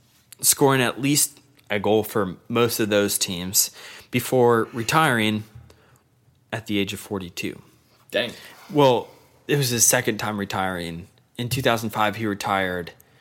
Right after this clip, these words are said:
Speaker 1: after he tested positive for cocaine.
Speaker 2: Ah, a
Speaker 1: But
Speaker 2: little bit, <laughs> a little bit of
Speaker 1: just a little pinch.
Speaker 2: cocaine.
Speaker 1: But he, he got back into the game, um,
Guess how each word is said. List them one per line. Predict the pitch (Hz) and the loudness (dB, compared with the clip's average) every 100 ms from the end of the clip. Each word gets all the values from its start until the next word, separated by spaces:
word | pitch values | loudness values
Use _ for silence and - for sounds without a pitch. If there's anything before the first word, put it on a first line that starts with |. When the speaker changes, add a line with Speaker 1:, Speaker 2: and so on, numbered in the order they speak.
| _ _ _ - | _ _ _ -10
Speaker 1:
after | 110 110 | -6 -6
he | 107 101 95 | -4 -4 -4
tested | 90 101 - - | -6 -10 -10 -8
positive | 92 90 90 | -8 -6 -8
for | - - | -10 -12
cocaine. | 87 107 101 113 117 131 - | -10 -8 -8 -8 -8 -10 -10
Speaker 2:
Ah, | 135 123 135 143 139 135 120 113 110 - - | -4 0 2 2 2 0 -2 -4 -8 -14 -2
a | |
Speaker 1:
But | 123 110 | 2 2
Speaker 2:
little | 127 | 2
bit, | 123 - | -4 -2
<laughs> | |
a | 175 165 - | -2 -2 -4
little | 190 185 156 | -2 0 0
bit | 131 | -2
of | 180 | -2
Speaker 1:
just | 180 202 | 2 4
a | |
little | 185 175 | 6 6
pinch. | - 170 160 - - | 4 0 0 0 -2
Speaker 2:
cocaine. | 156 143 - 180 143 98 104 | -2 -2 -2 -4 -6 -8 -2
Speaker 1:
But | - 135 | 2 4
he, | 135 147 139 113 | 4 4 4 2
he | - - | -6 -4
got | 131 127 151 | 2 2 4
back | 131 127 | 0 0
into | 127 127 | -4 -4
the | 120 | -4
game, | 113 110 107 104 107 - - | -2 0 -2 -4 -8 -16 -8
um, | 110 98 95 | -4 -4 -4